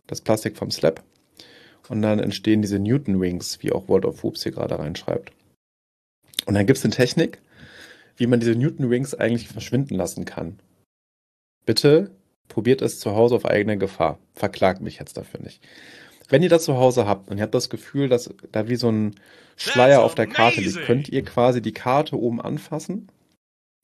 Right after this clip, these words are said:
Speaker 1: Auf der, auf der, ne, auf dem Bereich, wo das Etikett ist. Und könnt das dann auf euren Oberschenkel hauen.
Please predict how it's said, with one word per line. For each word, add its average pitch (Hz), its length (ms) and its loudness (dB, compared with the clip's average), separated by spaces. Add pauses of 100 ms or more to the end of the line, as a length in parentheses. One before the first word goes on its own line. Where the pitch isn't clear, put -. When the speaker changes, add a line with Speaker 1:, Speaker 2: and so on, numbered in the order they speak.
Speaker 1:
Auf 98 220 -2
der, 98 520 0
auf - 180 -8
der, 95 300 0
ne, 117 220 -2
auf - 100 -6
dem 104 160 -6
Bereich, 101 380 -2
wo 101 120 2
das 95 120 0
Etikett 98 380 -8
ist. 180 240 -8 (720)
Und 104 80 -6
könnt 131 220 4
das 139 120 0
dann 117 140 0
auf 107 160 0
euren 104 220 2
Oberschenkel 92 600 -2
hauen. 87 240 -6